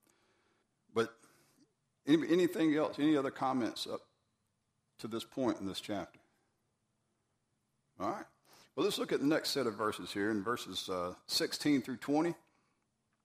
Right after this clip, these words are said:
says, "Then they journeyed from Bethel. When there was a, uh, but a little distance to go to, uh, Ephrath, Eph-, Ephraim,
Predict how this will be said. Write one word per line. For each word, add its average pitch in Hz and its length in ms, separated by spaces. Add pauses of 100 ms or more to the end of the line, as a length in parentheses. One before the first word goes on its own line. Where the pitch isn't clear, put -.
(360)
says, 139 320 (840)
"Then 208 120
they 208 140
journeyed 180 440
from 143 200
Bethel. 175 520 (1400)
When 131 180
there 175 140
was 180 240
a, 123 160 (240)
uh, 101 140 (120)
but 143 140
a 123 80
little 175 280
distance 160 460
to 131 100
go 151 380 (1200)
to, 95 120
uh, 82 360 (560)
Ephrath, 156 360 (300)
Eph-, 160 160 (460)
Ephraim, 175 460